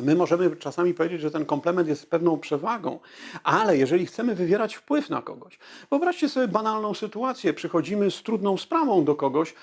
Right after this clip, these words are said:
e, ten ktoś wie, że sprawa będzie trudna, więc jego nastawienie już jest nie najciekawsze na starcie, a my zaczynamy właśnie od tego: "O, masz fajny obraz na ścianie", albo "ładny kalendarz",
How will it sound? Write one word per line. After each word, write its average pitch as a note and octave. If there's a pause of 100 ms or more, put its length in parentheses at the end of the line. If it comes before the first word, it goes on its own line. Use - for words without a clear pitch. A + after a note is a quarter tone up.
(400)
e, E3
ten G#3
ktoś - (120)
wie, B3
że A3
sprawa E3+
będzie D#3+
trudna, F3+
więc F3
jego F3+
nastawienie F3
już E3+
jest E3
nie E3
najciekawsze D#3+
na D#3+
starcie, D3+ (340)
a F#3+
my B3
zaczynamy G#3+
właśnie G3+
od G3
tego: G3 (220)
"O, G#3
masz G3
fajny C4+
obraz G3
na C3
ścianie", B2
albo C#3+
"ładny A3+
kalendarz", C#3